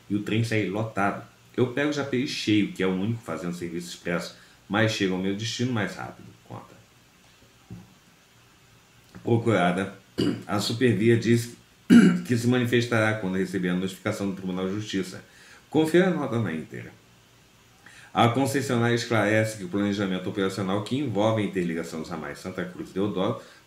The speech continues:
colocado em prática em oito de junho, foi definido a partir de estudos técnicos que apontaram que antes da medida, ou antes das medidas de restrição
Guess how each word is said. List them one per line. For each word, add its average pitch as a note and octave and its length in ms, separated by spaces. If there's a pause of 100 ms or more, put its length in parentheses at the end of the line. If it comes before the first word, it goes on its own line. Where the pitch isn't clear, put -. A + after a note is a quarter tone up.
colocado F#2 560
em F#2+ 80
prática G2+ 440
em F2+ 80
oito F2 160
de G#2+ 160
junho, A2+ 360 (500)
foi A2+ 120
definido A#2 440
a - 20
partir D3 400
de C#3+ 120
estudos A2 400
técnicos C3+ 640 (1000)
que A#2 60
apontaram A2+ 560
que A2+ 280
antes D#3+ 320
da C3 100
medida, G2 540 (1080)
ou - 280 (300)
antes F3 300
das A#2 200
medidas G2 400
de F#2+ 160
restrição A#2+ 800